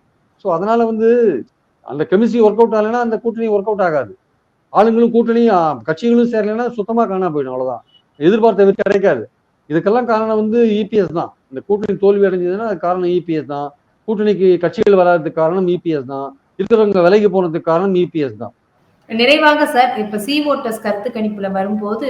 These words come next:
Speaker 2: விஜய் தாக்கத்தை ஏற்படுத்துவார், இந்த தாக்கம் அ தி மு க பா ஜ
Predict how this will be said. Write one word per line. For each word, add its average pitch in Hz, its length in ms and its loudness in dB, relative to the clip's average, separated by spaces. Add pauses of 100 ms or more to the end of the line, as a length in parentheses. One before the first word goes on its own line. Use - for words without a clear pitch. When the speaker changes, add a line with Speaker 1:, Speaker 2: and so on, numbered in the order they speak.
Speaker 2:
விஜய் 285 460 -2
தாக்கத்தை 240 520 0 (120)
ஏற்படுத்துவார், 185 760 -4
இந்த 262 340 -4 (100)
தாக்கம் 240 540 0 (380)
அ 226 120 8 (120)
தி 349 120 -4
மு 330 160 -2
க 277 160 0
பா 233 220 4
ஜ 240 80 0